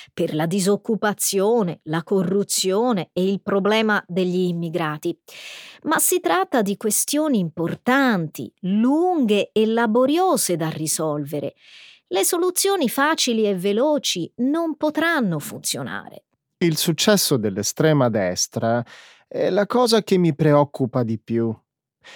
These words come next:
Speaker 2: Matteo Salvini, il leader della Lega, ha parlato di chiudere le moschee e di deportare centinaia di migliaia di immigrati. Ha persino suggerito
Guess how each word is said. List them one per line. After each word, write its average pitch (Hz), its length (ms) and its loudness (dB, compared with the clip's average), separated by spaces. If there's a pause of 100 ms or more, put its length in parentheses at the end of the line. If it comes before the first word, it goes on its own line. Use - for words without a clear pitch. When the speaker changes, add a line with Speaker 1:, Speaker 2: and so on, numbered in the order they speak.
(260)
Speaker 2:
Matteo 180 420 4
Salvini, 123 1080 2
il 104 220 -12
leader 123 360 0
della 104 260 -2
Lega, 117 680 0 (380)
ha 170 140 2
parlato 147 640 2
di 135 120 -2
chiudere 135 560 2
le 117 140 2
moschee 196 840 2
e 156 240 4
di 131 340 -4
deportare 202 840 2
centinaia 170 880 2
di 135 140 0
migliaia 160 580 2
di 131 160 2
immigrati. 104 760 -2 (760)
Ha 151 160 0
persino 185 440 4
suggerito 135 720 2